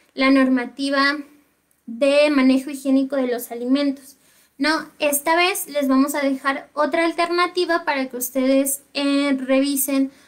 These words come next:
otras páginas. Les vamos a dejar la página de Normex y su artículo sobre el manejo higiénico de los alimentos para que ustedes puedan ahondar un poco más sobre este. Y este link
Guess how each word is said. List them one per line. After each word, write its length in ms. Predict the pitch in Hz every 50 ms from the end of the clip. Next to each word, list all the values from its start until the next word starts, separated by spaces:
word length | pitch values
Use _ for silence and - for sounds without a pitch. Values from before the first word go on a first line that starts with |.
| _ _ _
otras 400 | - 277 269 277 277 269 269 -
páginas. 580 | - - 330 349 339 - 320 302 302 320 339 330
Les 160 | 320 302 277
vamos 260 | 294 294 311 330 311
a 80 | 320 277
dejar 500 | 254 262 262 - 269 262 262 269 262 - - _ _ _ _ -
la 200 | 294 294 277 277
página 500 | 285 285 277 - 311 294 294 294 277 269
de 140 | 262 240
Normex 800 | 247 247 247 247 247 247 269 254 254 277 311 370 - - - - - _ _ _ _ -
y 260 | 302 320 330 349 339
su 120 | 339 349
artículo 640 | 277 269 262 - 277 269 262 - 311 302 302 302 294
sobre 380 | 294 - - 294 285 285 294 302
el 120 | 311 302
manejo 360 | 277 262 247 262 269 262 262 277
higiénico 520 | 269 262 - 269 247 247 247 247 - 262
de 120 | 254 254
los 200 | 262 269 269 -
alimentos 600 | 320 330 320 349 359 359 339 320 320 - 330 330
para 280 | - - 311 294 285 269
que 80 | 269 247
ustedes 360 | 240 - 247 247 254 262 262
puedan 320 | - - 262 254 254 254
ahondar 340 | 247 247 240 233 233 233 240
un 120 | 240 233
poco 240 | - 240 233 - 233
más 280 | 233 226 220 226 - - - - - - _ _
sobre 480 | - - 320 302 294 320 330 349 349
este. 380 | 349 349 349 - 330 330 392 415 - _ _ _ _
Y 340 | - 311 330 359 359 339 - -
este 320 | 330 339 339 - - 359
link 360 | 359 349 349 339 339 349 349